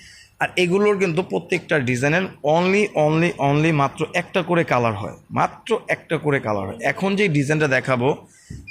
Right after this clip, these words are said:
আসলে এগুলো প্রত্যেকটা ডিজাইনই অনেক সুন্দর একটা ডিজাইন, ডিজাইনের লুকটা দেখেন, অস্থির একটা লুক। এগুলো যে পাকিস্তানি ডিজাইন, আপনারা দেখলেই বুঝতে পারবেন। এগুলো কাজের কোয়ালিটি, কাজের ফিনিশিং দেখেন, এত সুন্দর একটা কোয়ালিটি কাজের।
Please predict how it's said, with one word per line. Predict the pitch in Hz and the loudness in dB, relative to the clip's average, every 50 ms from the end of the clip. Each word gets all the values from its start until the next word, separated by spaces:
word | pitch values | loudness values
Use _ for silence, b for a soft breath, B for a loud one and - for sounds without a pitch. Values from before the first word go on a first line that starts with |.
| - - | -4 0
আসলে | 135 143 - 202 196 196 196 | 0 2 2 2 2 2 2
এগুলো | 185 202 202 - | 2 2 0 0
প্রত্যেকটা | - 185 185 - - 202 196 - - - 180 156 | -2 -4 -6 -2 -2 -4 -4 -2 -2 0 0 0
ডিজাইনই | 120 131 135 123 147 156 170 180 | 2 0 0 2 2 2 2 2
অনেক | 156 143 139 131 - | 2 2 2 2 0
সুন্দর | - - 156 165 175 175 180 170 | 0 0 0 0 0 2 2 2
একটা | 143 - - 123 110 | 0 0 -2 -4 -4
ডিজাইন, | 104 95 95 98 92 | -4 -4 -8 -10 -4
ডিজাইনের | 98 123 120 127 143 147 139 120 | -4 -2 0 2 2 2 0 0
লুকটা | 120 113 110 123 131 120 - - - - 131 | -2 -2 -2 -2 -4 -4 -6 -6 -2 -2 0
দেখেন, | 113 110 98 - - 85 - - _ _ _ _ _ _ _ _ _ _ _ _ _ _ - | 0 0 -2 -2 -6 -12 -16 -18 _ _ _ _ _ _ _ _ _ _ _ _ _ _ 0
অস্থির | 147 175 190 185 - - - - - 165 170 160 | 2 2 2 2 0 -4 -8 -4 0 0 2 2
একটা | 156 143 - - 147 127 | 2 0 -2 -4 -2 -2
লুক। | 113 104 98 87 78 - - _ _ | -2 -2 -4 -8 -10 -14 -20 _ _
এগুলো | - 113 117 131 143 156 156 | -8 -4 -2 0 0 0 0
যে | 151 175 | 0 -2
পাকিস্তানি | 170 - 147 143 135 139 165 151 - - 160 160 160 143 | -2 0 0 -2 0 0 -2 -4 -2 -2 0 0 0 0
ডিজাইন, | 117 127 127 120 147 165 185 190 | 0 -2 0 0 0 0 0 -2
আপনারা | 160 - - 156 147 147 | -4 -4 -4 -2 -2 -2
দেখলেই | 120 110 127 139 - - 156 160 | -2 -2 -4 -4 -2 -2 -2 -2
বুঝতে | 131 117 139 135 - - - | 0 -2 -4 -6 -4 -4 -4
পারবেন। | 123 135 131 120 110 131 156 190 - B B B B B B B B B B - - 135 | -2 0 0 0 0 0 -2 -2 -6 B B B B B B B B B B -8 -4 -2
এগুলো | 127 143 156 160 | 0 0 0 0
কাজের | 156 - 175 160 151 143 170 165 135 - - - - - - - | 0 0 0 0 0 0 0 -2 -2 -4 -8 -10 -10 -8 -4 -2
কোয়ালিটি, | - 165 165 165 165 156 135 - 165 156 | 0 2 2 2 2 0 0 0 -2 -2
কাজের | - - 147 139 135 151 143 | 0 0 0 0 0 0 -4
ফিনিশিং | 120 - - - - - 135 147 151 143 - - 151 139 123 | -4 -6 -8 -10 -10 -4 -2 0 2 2 2 0 0 0 0
দেখেন, | 110 107 120 131 - - - | 0 -2 -4 -6 -10 -8 -6
এত | - 160 - - - 208 | -6 -6 -4 -2 -2 0
সুন্দর | 196 - - - - 190 196 196 202 202 196 190 | 0 0 0 0 0 0 2 2 4 4 4 2
একটা | 175 160 - - 165 | 2 0 0 -2 -4
কোয়ালিটি | - - - 160 165 165 160 160 151 127 160 147 | -4 -2 -2 2 2 2 2 2 0 0 -2 -2
কাজের। | - 151 135 123 117 143 170 | 0 0 0 2 2 0 0